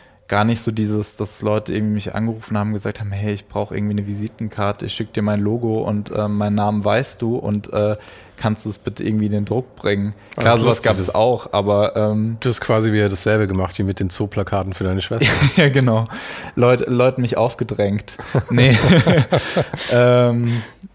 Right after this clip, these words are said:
Speaker 1: nee, so soll das gar nicht klingen, aber, ähm, irgendwie
Speaker 2: Nee, aber halt so proaktiv gestaltet irgendwie,
Speaker 1: Ja.
Speaker 2: oder? Und halt gesucht.
Speaker 1: Genau.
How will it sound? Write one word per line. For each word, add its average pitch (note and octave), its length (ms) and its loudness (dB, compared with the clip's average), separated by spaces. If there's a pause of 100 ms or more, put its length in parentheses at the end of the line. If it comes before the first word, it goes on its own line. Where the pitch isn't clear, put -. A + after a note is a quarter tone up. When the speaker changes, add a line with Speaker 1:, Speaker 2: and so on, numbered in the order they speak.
(260)
Speaker 1:
nee, G#2 260 0
so G2 100 -4
soll G#2 140 2
das G#2 160 -4
gar F2 120 -6
nicht G2+ 160 -6
klingen, G#2+ 360 -4
aber, G2 520 -2
ähm, F#2+ 420 -4 (120)
irgendwie A2 720 -4
Speaker 2:
Nee, D3 200 2
aber B2+ 160 2
halt A#2 140 2
so A#2 80 -6
proaktiv B2+ 800 -6 (200)
gestaltet F2 680 -6
irgendwie, F#2 200 -4
Speaker 1:
Ja. A2 220 2
Speaker 2:
oder? A#2+ 200 0
Und G#2 180 -2
halt F#2+ 160 -4
gesucht. F#2 540 -6 (400)
Speaker 1:
Genau. G#2+ 400 0